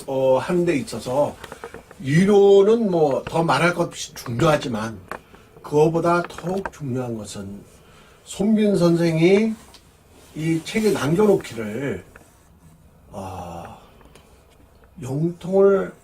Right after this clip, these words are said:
한 자라야만 충분히 써먹을 수 있다고 했습니다. 그럼 도대체 영통은 어떻게 해야 되느냐?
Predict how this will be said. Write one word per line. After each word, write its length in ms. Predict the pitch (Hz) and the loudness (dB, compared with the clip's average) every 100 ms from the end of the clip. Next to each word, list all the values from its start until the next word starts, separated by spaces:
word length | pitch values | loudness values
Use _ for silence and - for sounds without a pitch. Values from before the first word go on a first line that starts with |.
| _ | _
한 400 | - 185 180 175 | -12 -8 -4 -4
자라야만 840 | 165 120 135 139 135 131 185 202 214 - - - _ _ _ _ _ _ _ _ _ _ _ _ _ _ _ _ _ | -4 -4 -2 0 0 0 0 0 -2 -10 -20 -20 _ _ _ _ _ _ _ _ _ _ _ _ _ _ _ _ _
충분히 500 | - 190 180 175 165 | -14 -10 -6 -2 -2
써먹을 480 | 165 175 170 156 147 | -4 -4 -4 -4 -6
수 80 | - | -8
있다고 480 | 123 - 185 143 | -10 -4 -4 -4
했습니다. 600 | 110 92 - 87 80 82 - - _ _ _ _ _ _ - - - - | -6 -8 -14 -16 -18 -20 -20 -20 _ _ _ _ _ _ -20 -20 -20 -12
그럼 220 | - 285 | 0 0
도대체 460 | - 151 370 285 254 | 0 2 2 2 0
영통은 500 | 131 123 131 185 330 | -2 -6 -6 0 2
어떻게 420 | 381 - - 156 | 2 -2 -8 0
해야 140 | 151 143 | 2 2
되느냐? 800 | 127 117 107 95 101 127 104 | -2 -4 -6 -8 -10 -10 -10